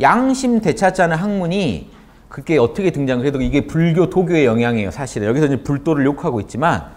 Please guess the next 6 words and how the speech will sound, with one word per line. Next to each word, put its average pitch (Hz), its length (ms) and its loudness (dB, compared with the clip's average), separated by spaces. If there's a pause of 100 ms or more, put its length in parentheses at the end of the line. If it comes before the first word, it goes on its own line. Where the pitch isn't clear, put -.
(480)
불가와 170 560 4
도가가요, 127 760 2
왕들의 185 880 0
관심을 135 400 -2
뺏어요. 165 520 0
육아, 101 480 0